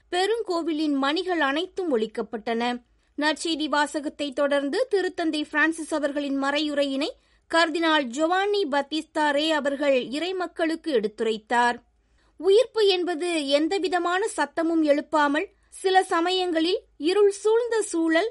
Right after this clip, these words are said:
மற்றும் அவநம்பிக்கையால் அச்சுறுத்தப்பட்டாலும், சிறிது சிறிதாக முன்னேறி தங்கள் வழியை நோக்கிச் செல்லும்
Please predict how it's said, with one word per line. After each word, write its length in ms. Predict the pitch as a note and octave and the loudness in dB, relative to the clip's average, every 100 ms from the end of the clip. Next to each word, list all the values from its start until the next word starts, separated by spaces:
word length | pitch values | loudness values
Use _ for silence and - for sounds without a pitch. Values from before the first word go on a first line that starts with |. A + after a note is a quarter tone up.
| - | -4
மற்றும் 440 | D#4 F4 E4 F#4 D#4+ | -2 0 0 -4 2
அவநம்பிக்கையால் 1000 | C#4+ E4+ A#4 E4+ D#4+ F#4+ F#4 F4 E4 D4+ | 2 2 0 0 0 -2 -2 0 2 2
அச்சுறுத்தப்பட்டாலும், 1080 | C#4 - E4 E4 E4+ D#4+ C4+ D4+ C#4 D4 F#4+ _ _ _ - | 0 -4 -8 -6 -6 -4 -2 2 4 2 -4 _ _ _ -20
சிறிது 460 | - G4+ A4+ A4+ A4 | 0 2 4 4 2
சிறிதாக 600 | F#4+ F4 F4 F4 F4 E4+ | 2 -2 2 2 4 0
முன்னேறி 560 | D#4 D#4 E4+ E4+ D#4+ D#4+ C4+ | 2 2 2 0 0 0 -2
தங்கள் 360 | E4 E4 E4 D#4+ | -2 0 2 0
வழியை 380 | D4 E4+ G4 G4 | 0 2 2 2
நோக்கிச் 460 | D#4+ D4 D#4+ - | 0 -2 -4 -4
செல்லும் 320 | D#4 D4 D#4+ | -2 0 -2